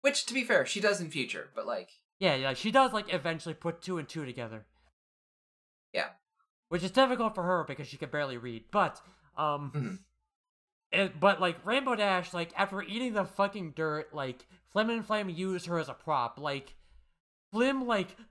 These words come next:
Speaker 2: puts her into a headlock and, like, squishes her cheeks a bunch.
Speaker 1: Yeah, she's like, "Oh, look at this poor pony. Won't someone please give her some cider that she's allowed to buy?"
Speaker 2: And, uh,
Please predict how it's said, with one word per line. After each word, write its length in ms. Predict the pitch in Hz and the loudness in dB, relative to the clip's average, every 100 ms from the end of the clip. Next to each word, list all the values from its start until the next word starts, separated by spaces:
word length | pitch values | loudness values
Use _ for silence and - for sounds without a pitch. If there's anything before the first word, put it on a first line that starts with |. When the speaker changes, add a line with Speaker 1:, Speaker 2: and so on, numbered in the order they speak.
| - | -6
Speaker 2:
puts 240 | 202 202 | -4 -2
her 120 | 233 226 | 0 0
into 220 | 208 214 | 0 0
a 80 | 180 | 0
headlock 640 | 147 156 165 170 180 185 180 | 0 -2 0 2 2 0 -6
and, 100 | 175 | -6
like, 140 | 151 | -6
squishes 520 | - - 175 175 202 | -8 -4 -2 -2 -4
her 120 | 190 | -4
cheeks 420 | - - 156 - 196 | -4 -4 -6 -4 -2
a 60 | |
bunch. 680 | 190 196 214 - - - - _ _ _ - _ _ _ _ _ _ _ _ _ _ _ | 2 2 2 -8 -14 -14 -18 _ _ _ -20 _ _ _ _ _ _ _ _ _ _ _
Speaker 1:
Yeah, 340 | 165 139 127 139 | 4 6 6 2
she's 140 | 143 | -4
like, 120 | 147 - | -4 0
"Oh, 240 | 196 208 | 2 2
look 280 | 190 202 190 | 0 -2 -6
at 120 | - | -4
this 160 | 202 214 | -4 -4
poor 340 | - 202 233 | -2 0 2
pony. 600 | 240 208 170 156 185 - _ _ _ _ _ _ _ _ _ _ _ _ _ _ - | 4 4 4 -2 -8 -12 _ _ _ _ _ _ _ _ _ _ _ _ _ _ 2
Won't 220 | 175 214 | 2 4
someone 340 | - 214 214 220 | 2 2 2 0
please 340 | 220 214 214 | -2 -2 -2
give 160 | 208 202 | -2 -2
her 120 | 202 | -4
some 220 | - 214 | -6 -4
cider 420 | - 196 160 143 | 2 4 4 0
that 140 | 139 - | -6 -10
she's 160 | 147 | -10
allowed 300 | 147 151 160 | -2 0 0
to 60 | 185 | -2
buy?" 520 | 151 135 113 131 139 _ _ _ _ _ _ _ _ _ 170 | 0 2 0 -8 -14 _ _ _ _ _ _ _ _ _ -2
Speaker 2:
And, 220 | 160 147 | 0 2
uh, 160 | 139 | 2